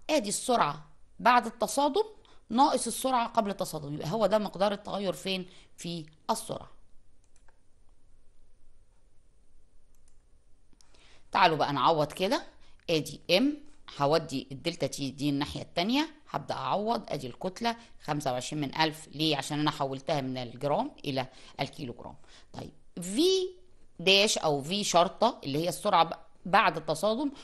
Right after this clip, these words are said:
كنا مدينها اشارة سالبة، فهتبقى سالب تسعتاشر. طيب ناقص، ادي الناقص اهي، ومين اللي كانت موجبة؟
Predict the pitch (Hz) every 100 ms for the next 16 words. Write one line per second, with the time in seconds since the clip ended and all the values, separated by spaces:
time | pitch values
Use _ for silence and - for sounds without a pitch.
0 | - 175 170 165 160 214 220 180 - 208
1 | 175 151 135 110 - - - - 151 -
2 | - - 185 202 - 220 233 247 240 -
3 | - - - - - - 165 147 127 -
4 | - 180 233 302 381 - - 165 165 180
5 | 185 - 180 247 - - - - 175 190
6 | 302 403 320 269 277 254 240 214 233 233